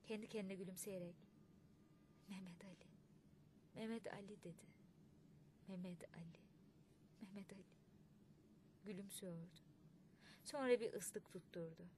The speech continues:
Bu çoktandır unuttuğu, dokuzuncu senfoninin her zaman çaldığı bir parçasıydı. Tamamen bitti, bir şey diyecek miyim sonunda?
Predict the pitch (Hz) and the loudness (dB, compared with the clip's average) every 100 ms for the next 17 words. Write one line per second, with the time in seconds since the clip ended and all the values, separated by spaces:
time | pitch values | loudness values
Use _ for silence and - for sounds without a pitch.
0 | - - - - - - - 233 - 208 | -14 -16 -16 -16 -14 -14 -2 0 4 4
1 | - 240 254 208 - 180 170 - 185 240 | 6 6 8 6 6 2 0 2 4 2
2 | - - - - - 180 196 196 202 220 | 0 -8 -16 -16 2 2 4 2 2 2
3 | 185 170 180 175 170 190 196 - 262 277 | 2 2 4 4 4 2 -4 -2 2 4
4 | 214 190 208 220 - 185 175 170 175 180 | 4 4 2 0 0 4 4 4 2 0
5 | - 170 151 160 151 - 156 - - - | 0 -2 0 -2 -4 -4 -6 -8 -16 -16
6 | - - - - - - - - - - | -16 -14 -14 -14 -16 -16 -16 -16 -16 -14
7 | - - - - - - - - - - | -14 -14 -14 -16 -14 -14 -14 -14 -14 -14
8 | - - - - - - - - - - | -14 -14 -14 -14 -14 -14 -12 -12 -12 -14
9 | - - - - - - - - - 247 | -12 -10 -10 -12 -12 -4 0 12 12 12
10 | 247 277 277 269 269 269 220 - 254 208 | 12 12 12 12 12 12 12 12 12 12
11 | 214 381 269 214 - 208 185 180 175 | 12 12 12 12 12 12 12 12 12